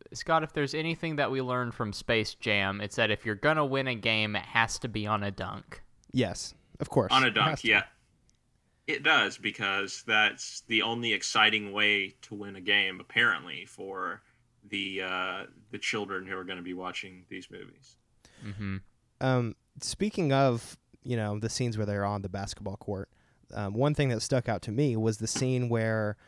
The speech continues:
Speaker 2: um, you know, Calvin suggests the play, and then Tracy doesn't wanna go along with it, so he, so he puts the other guy on the bench, and then he puts in Calvin. But Tracy was the one, so this is just part A of what I wanted to bring up, but this is something that just occurred to me.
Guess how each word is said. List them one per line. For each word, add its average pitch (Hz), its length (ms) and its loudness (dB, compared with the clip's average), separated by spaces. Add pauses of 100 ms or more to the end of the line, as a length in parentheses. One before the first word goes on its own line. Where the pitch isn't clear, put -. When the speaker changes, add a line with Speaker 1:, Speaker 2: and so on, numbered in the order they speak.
(300)
Speaker 2:
um, 104 500 0 (180)
you 117 100 -2
know, 110 100 0
Calvin 123 360 4
suggests 113 420 2
the 104 100 -2
play, 101 460 -2 (300)
and 107 220 -2
then 107 120 0
Tracy 120 320 0
doesn't 107 220 -2
wanna 98 160 -6
go 98 160 -2
along 98 240 -2
with 95 100 -4
it, 95 140 -4
so 113 100 -2
he, 110 240 -4 (200)
so - 180 -2
he 113 160 -2
puts - 240 -2
the 117 80 2
other 117 160 2
guy 104 340 -2 (180)
on 107 120 -4
the 110 80 -2
bench, 101 520 -4
and 104 140 -4
then 107 80 -4
he 101 240 -6 (380)
puts 143 260 6
in 139 140 8
Calvin. 98 580 2 (680)
But 117 200 4 (460)
Tracy 269 460 8
was 226 220 8
the 156 80 12
one, 139 480 8 (140)
so - 120 6
this 202 180 10
is 160 100 6
just 127 180 0
part 113 220 4
A 117 160 0
of 92 120 -6
what 95 140 -2
I 90 160 -4
wanted 95 240 -6
to - 40 -8
bring 101 220 -6
up, 123 220 -2
but 113 180 2
this 139 180 6
is 123 80 0
something 104 220 0
that 95 80 -2
just 107 220 -4
occurred 110 260 0
to 98 60 -4
me. 104 80 -2